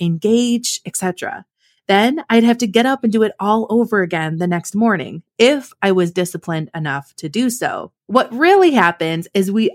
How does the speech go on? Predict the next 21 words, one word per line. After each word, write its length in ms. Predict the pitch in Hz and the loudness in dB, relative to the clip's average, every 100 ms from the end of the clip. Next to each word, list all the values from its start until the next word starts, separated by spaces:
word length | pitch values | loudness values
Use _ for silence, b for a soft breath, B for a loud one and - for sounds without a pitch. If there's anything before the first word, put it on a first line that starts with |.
| - | 0
all 320 | 226 254 277 | 2 2 0
have 360 | 247 202 180 175 | 0 0 0 -2
intention 480 | 180 175 190 175 175 | -4 -2 -4 -2 -4
to 80 | 165 | -4
post, 480 | - 180 240 269 - | -2 -2 -2 -6 -4
and 160 | 277 277 | -2 0
then 140 | 311 | 2
life 400 | 262 226 233 226 - | 2 4 2 -2 -4
and 160 | 214 | 0
business 440 | 185 175 175 170 - | 0 0 0 -2 -2
get 160 | 165 | -2
in 40 | 160 | -2
the 80 | 165 | -2
way 380 | 180 220 233 | 0 2 0
and 160 | 226 190 | 0 0
we 80 | 190 | 2
go 160 | 175 | 2
silent 460 | 175 180 160 151 - | 2 0 0 -2 -6
for 100 | 151 | -10
two 180 | - 147 | -8 -8
weeks. 360 | 98 - - | -8 -10 -18